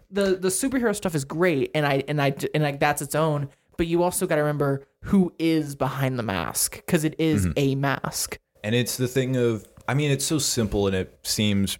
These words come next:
Speaker 2: ridiculous, but it, it's right. If, if, if there isn't an interesting story to it, then it's not going to grasp you. It doesn't matter if it's a superhero movie or a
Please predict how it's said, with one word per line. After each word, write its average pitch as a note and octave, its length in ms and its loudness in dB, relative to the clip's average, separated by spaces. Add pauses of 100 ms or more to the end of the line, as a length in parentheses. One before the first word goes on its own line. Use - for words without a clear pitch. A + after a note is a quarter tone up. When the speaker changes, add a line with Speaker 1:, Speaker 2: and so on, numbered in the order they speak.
Speaker 2:
ridiculous, E2 640 -2
but G2 220 -2
it, G#2 220 0
it's A2+ 200 -4
right. C#3 260 0 (120)
If, G#2 240 -2
if, G#2+ 240 0 (120)
if G#2+ 140 -2
there A2+ 160 0
isn't C3+ 200 -2
an C3+ 140 0
interesting F#2+ 540 -2
story D#2 440 -2
to - 240 -6
it, A#1+ 200 -2 (280)
then G2+ 120 0
it's G2 180 -2
not A2 220 0
going F2 180 -2
to - 40 -14
grasp D#2+ 440 -2
you. - 200 -6
It - 60 -12
doesn't C#3+ 180 0
matter G#2 240 2
if F#2 140 -4
it's - 140 -4
a - 40 -4
superhero - 680 -2
movie - 480 -6
or F2 440 0
a E2+ 300 0